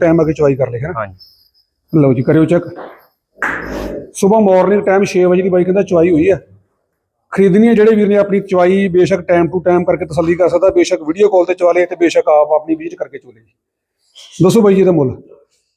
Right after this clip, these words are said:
Speaker 2: ਇਹਦਾ ਮੁੱਲ ਆ ਜੀ ਸੱਠ ਹਜ਼ਾਰ ਰੁਪਇਆ ਤੇ ਲੈਣ ਦੇਣ ਪਚਵੰਜਾ ਹਜ਼ਾਰ ਰੁਪਇਆ ਜੀ।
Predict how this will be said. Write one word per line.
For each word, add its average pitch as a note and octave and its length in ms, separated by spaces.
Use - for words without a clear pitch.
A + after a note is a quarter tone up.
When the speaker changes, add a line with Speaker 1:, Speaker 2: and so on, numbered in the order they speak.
Speaker 2:
ਇਹਦਾ G#3 260
ਮੁੱਲ G3+ 280
ਆ G3+ 60
ਜੀ G#3 180
ਸੱਠ D#3+ 300
ਹਜ਼ਾਰ G3+ 220
ਰੁਪਇਆ F3 240
ਤੇ F#3 80
ਲੈਣ E3 320
ਦੇਣ E3 140
ਪਚਵੰਜਾ C#3+ 460
ਹਜ਼ਾਰ D#3 200
ਰੁਪਇਆ A2+ 220
ਜੀ। A2+ 140